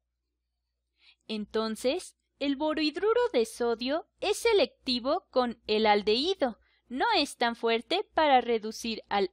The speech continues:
éster. En cambio, el hidruro de litio y aluminio reducirá ambos grupos funcionales. Dibujemos el producto.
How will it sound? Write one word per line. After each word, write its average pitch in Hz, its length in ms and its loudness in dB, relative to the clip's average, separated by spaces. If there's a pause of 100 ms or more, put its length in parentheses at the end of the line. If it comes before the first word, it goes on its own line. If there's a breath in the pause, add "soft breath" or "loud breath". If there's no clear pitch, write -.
éster. 269 560 -2 (360 soft breath)
En 214 200 -8
cambio, 220 600 0 (160)
el 285 180 4
hidruro 370 480 0
de 254 140 2
litio 247 580 -4
y 208 160 -4
aluminio 320 840 0 (200)
reducirá 330 640 -2 (240)
ambos 339 500 -2
grupos 233 440 -8
funcionales. 220 960 -4 (360)
Dibujemos 320 760 -2
el 247 120 0
producto. 220 680 -6